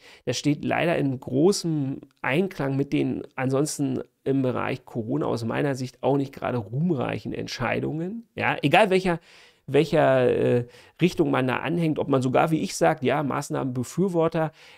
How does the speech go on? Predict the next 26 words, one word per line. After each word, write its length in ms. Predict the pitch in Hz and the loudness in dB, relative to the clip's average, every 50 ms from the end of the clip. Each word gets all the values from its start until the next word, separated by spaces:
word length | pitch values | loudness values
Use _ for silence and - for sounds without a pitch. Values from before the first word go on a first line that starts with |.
| _ | _
ähm, 420 | - 156 131 131 131 131 123 117 - - | -2 0 2 2 2 2 0 -2 -4 -6
äh, 320 | - - 127 127 127 123 123 | -4 0 0 2 2 2 0
grundsätzlich, 880 | 120 - 117 131 143 147 135 135 156 - - - 180 180 170 170 - | 0 0 0 0 2 4 2 2 2 0 -2 0 0 0 0 0 -2
allerdings 460 | 135 127 131 131 127 135 131 131 127 - | -2 0 0 0 0 0 -2 -2 -4 -4
im 160 | - 123 117 | -2 -2 -2
Einzelnen 540 | - 107 107 131 147 - - 139 131 127 123 | -2 -2 -4 -4 -4 -2 -2 -2 0 0 0
muss 180 | 120 123 - | -2 -2 -2
man 120 | - 117 117 | -2 -2 -2
genau 260 | 113 110 113 117 120 | 0 0 0 0 0
hingucken. 440 | 127 127 - - 117 - 123 117 - - - - _ | -2 -2 -4 -8 -6 -6 -6 -8 -8 -12 -20 -12 _
Das 160 | - 123 - | -8 -4 -4
hat 120 | 156 - | -2 -2
aus 140 | 151 143 127 | -2 -2 -2
meiner 180 | 139 147 160 165 | 0 0 0 0
Sicht 140 | 151 151 | 0 0
das 140 | 151 139 127 | -2 -4 -2
Bundesverfassungsgericht 1200 | _ 143 143 143 - - 123 - 139 127 - 147 123 - - - - _ - 123 117 123 123 - _ | _ -2 -2 -2 -2 -6 -8 -6 -8 -6 -6 -8 -8 -10 -14 -20 -20 _ -8 -6 -4 -4 -6 -4 _
nicht 200 | 123 165 196 - | 0 0 0 2
gemacht, 340 | - 165 147 151 160 151 - - - - - _ | 0 0 2 2 -2 -2 -4 -12 -20 -20 -8 _
sondern 140 | 127 127 | 2 4
es 80 | 131 139 | 4 4
hat 120 | 143 139 | 0 0
ganz 160 | - 127 123 117 | 0 -2 -4 -2
andere 260 | - 123 143 165 160 | -2 0 2 2 2
Dinge 260 | 147 143 147 147 139 | 2 0 0 0 -2
gemacht. 420 | 139 135 131 135 135 - - _ | -2 -2 -2 -4 -6 -6 -10 _